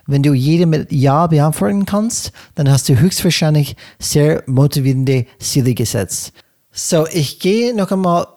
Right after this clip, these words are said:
ich gehe noch einmal über diese Checkliste, ähm, diese sieben Fragen an sich. Äh, so, Nummer eins. Frage dich, ob diese Vision beziehungsweise dieses Zielbild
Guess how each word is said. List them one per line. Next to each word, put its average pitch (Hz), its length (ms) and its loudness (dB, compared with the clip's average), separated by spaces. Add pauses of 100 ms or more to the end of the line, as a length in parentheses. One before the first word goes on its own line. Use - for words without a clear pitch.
ich 156 160 -2
gehe 190 160 0
noch 196 140 0
einmal 175 200 0
über 170 140 2
diese 160 180 0
Checkliste, 220 640 -2 (160)
ähm, 151 240 2
diese 143 340 0
sieben 165 380 -2
Fragen 151 400 -2
an 180 160 -2
sich. - 500 -4
Äh, 147 520 -2
so, 143 180 -2
Nummer 147 300 0
eins. 113 420 -2
Frage 185 400 0
dich, 220 360 -2
ob 151 200 -2
diese 165 300 0
Vision 160 600 2
beziehungsweise 135 500 -2
dieses 127 340 -2
Zielbild 196 580 0